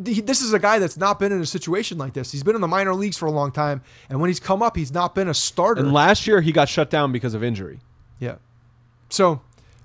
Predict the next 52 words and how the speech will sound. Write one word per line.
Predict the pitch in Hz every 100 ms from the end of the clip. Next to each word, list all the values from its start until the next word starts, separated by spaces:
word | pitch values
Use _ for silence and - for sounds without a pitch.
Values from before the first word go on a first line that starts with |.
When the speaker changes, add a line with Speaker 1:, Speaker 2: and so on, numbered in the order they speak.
| _ _ -
Speaker 1:
I, | 175 - - _
I | 180
Speaker 2:
Where | 156 147
Speaker 1:
do |
Speaker 2:
would | 220
Speaker 1:
think | 202 180
they |
Speaker 2:
you | 180
Speaker 1:
will, | 165 139 - -
i-, | 202 247 240 -
if, | 208 -
if | 226 -
the | 175
situation | - 247 247 208 170 208 208 170
allows, | 131 135 143 131 127 117
they | 131
will, | 123 127
they | 131
will | 120
manage | 123 123 120 120 117 -
as | 117
much | 117 127 -
as |
they | 123
can. | - - - _ _ _ _ _ _ _
Speaker 2:
Where | 135 160
would | 180
you | 170
rank | 160 143 139 156
him | 131
as | 123 120 120
far | 101 120 113
as | 104 -
team | - - 131 120
M | 110 113
V | 110
P | 101 117
goes? | 107 101 92
So | -
this | 117 120
is, | 131 110 120
uh, | 113 107
from | - 113
Dom's | 104 113 110 104
video. | 98 113 107 95 92
Dom | 95 113 110
put | 123
out | 117 110
a |
video | 107 110 110 107
on | 104 101
Friday. | - 120 117 113